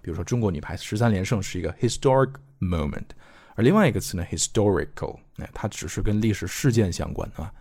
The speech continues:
historical。Next one, custom. Custom，哎，跟我们周一晨读里边学的那个词bespoke基本上是一个意思，都是定制的。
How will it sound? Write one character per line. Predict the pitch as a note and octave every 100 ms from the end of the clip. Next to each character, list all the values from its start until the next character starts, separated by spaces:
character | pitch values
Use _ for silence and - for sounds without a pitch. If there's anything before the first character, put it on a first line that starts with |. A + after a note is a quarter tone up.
| - -
historical。 | - D#2 D#2 - - - - - - - - - - _ - -
Next | B2+
one, | C3+ C3+ C#3
custom. | - D3+ - C#2 G1+ - - _ _ _ _ _ -
Custom， | - C3+ C#3 - - - -
哎， | -
跟 | -
我 | F#2
们 | E2
周 | - A2+
一 | A#2 -
晨 | - F#2+
读 | F#2
里 |
边 | D2+ D2+
学 | -
的 | D2+
那 | E2
个 | -
词 | -
bespoke | E2 - - - - F#2+ C#2 - - -
基 | -
本 | G#2
上 | G2
是 | F2+
一 | E2+
个 |
意 | G2
思， | F#2+ -
都 | F2+
是 | F#2 -
定 | D#3 B2+
制 | F2+ -
的。 | E2+